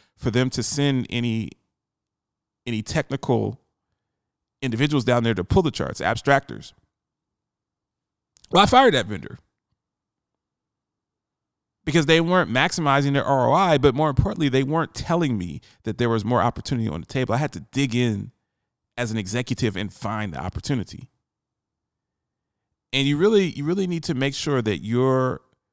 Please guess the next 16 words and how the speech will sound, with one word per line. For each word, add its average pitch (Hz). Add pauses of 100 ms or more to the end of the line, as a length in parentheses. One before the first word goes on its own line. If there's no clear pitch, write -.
(280)
streamlined 123
with 101
your 73
vendors. 90
Vendors, 175 (100)
I 147
talk 170
about, 147 (840)
this 165
business 175
can 120
be 110
really 143
transactional 123
at -
times. 120